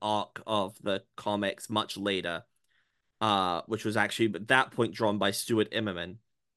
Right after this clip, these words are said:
which, like, has the same reveal in it. That arc's really weird because it, it's, the video game is set at a much earlier point in the continuity than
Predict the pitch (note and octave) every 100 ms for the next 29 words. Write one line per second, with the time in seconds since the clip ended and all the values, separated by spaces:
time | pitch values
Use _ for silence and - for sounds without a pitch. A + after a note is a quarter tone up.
0 | _ _ _ _ _ _ _ A#2 A#2 G2+
1 | - - - - A2 F#2 - _ _ _
2 | A2 A#2 A2+ A2 - B2 A2 G2+ G#2+ A2
3 | A#2 A#2 C3 - _ _ _ _ _ _
4 | _ _ _ _ _ B2+ C#3+ D#3+ E3+ -
5 | D#3 D#3 B2 G#2 G2+ A2 A#2+ C#3+ - _
6 | B2 - A#2 A2 G#2 - - - _ _
7 | _ _ _ _ _ _ C3+ A#2+ B2 B2
8 | - - - - _ - C#3+ B2+ C#3+ C#3+
9 | C#3 C3+ C3+ C3+ C#3 - _ B2+ B2 -
10 | - A#2+ B2 - A2+ A2+ A2+ - - A2+
11 | A#2+ A#2+ A#2 - A#2 A2 A2 A2 A2 G#2+
12 | G#2 G2+ G#2+ G#2+ A2+ G#2+ G#2 G2+